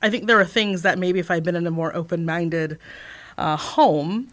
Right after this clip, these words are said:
or environment, that maybe I would have explored those feelings a little more, but, uh, I didn't. I think there were, it was, those are the kinds of things that I didn't want to consider about myself,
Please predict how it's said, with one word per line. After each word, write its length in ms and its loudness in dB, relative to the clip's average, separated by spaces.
or 240 2
environment, 800 4
that 120 -4
maybe 640 2
I 80 6
would 180 2
have 120 0
explored 460 -4
those 200 -4
feelings 360 -6
a 40 -14
little 220 -6
more, 400 -2
but, 360 -10
uh, 320 -6
I 180 -6
didn't. 440 -4
I 100 -6
think 340 -10
there 120 -4
were, 100 -2
it 160 -6
was, 160 -12
those 180 4
are 20 4
the 60 2
kinds 180 6
of 80 -2
things 220 -2
that 100 0
I 180 2
didn't 540 -8
want 360 -4
to 80 -6
consider 400 -6
about 200 -8
myself, 500 -14